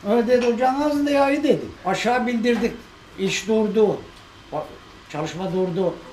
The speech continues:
Biz madene ala-, çekmence iş duruyor. Çavuşa bildirdik. Çavuşun böyle böyle ayı kapının ağzına aldı. Biz gidemedik. Nereye gidelim? O madenin de ta aşağıdan bir giriş yeri var. Ee, oradan vardiyayı çok komple çıkarıyor.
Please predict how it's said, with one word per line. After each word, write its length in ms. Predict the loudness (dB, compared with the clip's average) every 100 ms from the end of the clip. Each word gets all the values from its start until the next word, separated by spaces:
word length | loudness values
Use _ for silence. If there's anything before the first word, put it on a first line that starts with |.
| -18 -6
Biz 180 | -4 -2
madene 320 | -2 -2 -2
ala-, 220 | -2 -4 -8 -4
çekmence 580 | -4 -4 -6 -4 -4 -4 -12 -16 -16
iş 60 | -12 -6
duruyor. 280 | 0 0 -2 -8 -16 -16 -14 -4
Çavuşa 360 | -2 -2 -2
bildirdik. 460 | -2 0 -2 -2 -4 -8 -4
Çavuşun 480 | -2 0 -2 -2 0
böyle 300 | 0 0 0
böyle 140 | 0
ayı 280 | 0 0 2
kapının 340 | 0 -2 -2 0
ağzına 300 | 0 0 0
aldı. 400 | -2 0 -2 -4 -12 -20 -20 -16
Biz 160 | -8 -4
gidemedik. 440 | -2 0 -2 -4 -12 -6
Nereye 200 | 0 2
gidelim? 380 | 4 4 4 0 -8 -20 -12 -6
O 20 | -4 -4 0
madenin 540 | 0 0 0 -4 -4
de 80 | -6 -8
ta 120 | -10 -8
aşağıdan 580 | -6 -4 -4 -2 -2 -4
bir 120 | 0
giriş 300 | 0 0 -2
yeri 180 | -2 -4
var. 440 | -10 -16 -8 0
Ee, 280 | 2 2 -2 -4 -2
oradan 400 | 0 0 -2 0
vardiyayı 500 | 0 0 2 0 0
çok 300 | -4 -6 -4
komple 380 | -4 -2 -2 -2
çıkarıyor. 420 | -4 -4 -4